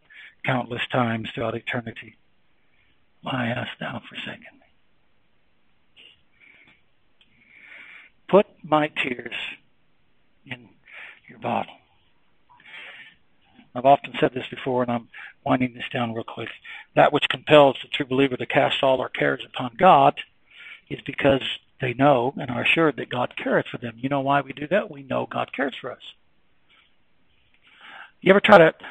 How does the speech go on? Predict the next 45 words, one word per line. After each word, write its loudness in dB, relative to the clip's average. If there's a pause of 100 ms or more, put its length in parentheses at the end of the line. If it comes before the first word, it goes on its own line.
share 8
your 0 (440)
sorrows, 10
your -8
cares 4
with -2
somebody, 4
and 0
you -8
just -6
felt 2
like -4
they -6
didn't -12
care 2
or -6
they -10
couldn't -8
understand? -2 (2500)
Well, -14
I've 6
been -6
there. -2 (180)
I'm -10
sure -4
you -6
have -2
too. -2
I -14
won't -6
go -4
through -10
the -12
tragedy, -4
but -10 (1300)
people -10
never -2
go -10
through -10
that. 2
They -12
can -12
never -2
understand -2
it. -10